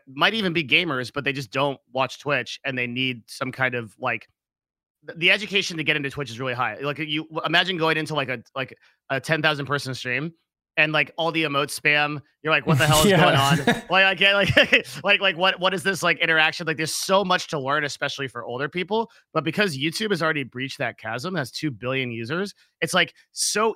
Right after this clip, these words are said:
Speaker 1: easy for them to do. Like, everyone thinks the U I holds them back. They just do a U I update and then, like, everything's fine.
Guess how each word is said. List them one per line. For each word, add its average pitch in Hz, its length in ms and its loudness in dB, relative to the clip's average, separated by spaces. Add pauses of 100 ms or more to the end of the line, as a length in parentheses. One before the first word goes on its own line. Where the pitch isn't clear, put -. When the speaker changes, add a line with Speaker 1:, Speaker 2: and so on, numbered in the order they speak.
Speaker 1:
easy 175 300 -4
for 160 160 -6
them 151 160 0
to 139 100 -8
do. 139 220 -4
Like, 143 140 -4
everyone 196 240 0
thinks 202 180 -4
the 156 100 -6
U 143 160 0
I 143 140 4
holds 143 240 -4
them 123 140 -8
back. 139 260 -2
They 208 60 0
just 170 120 -4
do 196 100 -2
a 180 40 0
U 151 180 -2
I 160 160 4
update 123 380 0
and 139 100 -8
then, 143 80 -4
like, 139 140 -2
everything's 147 340 0
fine. 143 340 0